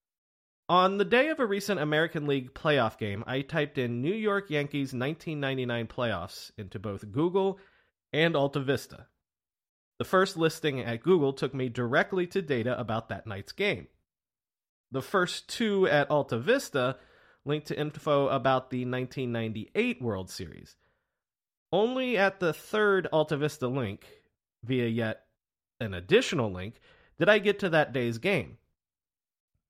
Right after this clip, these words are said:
Kirkpatrick's conclusion, quote, "Google really works," end quote. In that same article, Sergey Brin was quoted as boasting, "We're building a way to search human knowledge."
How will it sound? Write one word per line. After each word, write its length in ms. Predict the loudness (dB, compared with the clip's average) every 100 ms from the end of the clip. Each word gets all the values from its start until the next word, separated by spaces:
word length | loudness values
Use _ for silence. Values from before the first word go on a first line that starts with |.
| _ _ _ _
Kirkpatrick's 720 | -8 -6 -8 -6 -10 -10 -14 -14
conclusion, 720 | -12 -8 0 0 2 0 0
quote, 360 | 2 2 2 -8 -20 -20 -20 _ _ _ -2
"Google 440 | 4 4 4 2
really 420 | 2 4 4 2
works," 600 | 2 0 0 -6 -18 -20 _ _
end 200 | -8 -8
quote. 180 | -14 -18 _ _ _ _ _ _ _ _ _ _ _ _ _ _ _ _
In 180 | -2 2
that 320 | 2 2 -2 _
same 440 | -12 -2 0 0
article, 600 | 6 6 6 0 -6 -6 _ _ _ _ _ _ -12
Sergey 380 | -2 0 0 0
Brin 280 | 2 4
was 140 | 2 -2
quoted 380 | 0 0 2 0
as 120 | -2
boasting, 520 | -2 -2 -4 -6 -6 -14 _ _ _ _
"We're 300 | -2 0 0
building 420 | 2 2 2 0
a 100 | 0
way 380 | 0 0 0 -2
to 220 | -6 -10
search 540 | -8 -4 -4 -4 -14 -16
human 540 | -8 -2 -2 -2 -2
knowledge." 560 | -4 -4 -8 -16 -20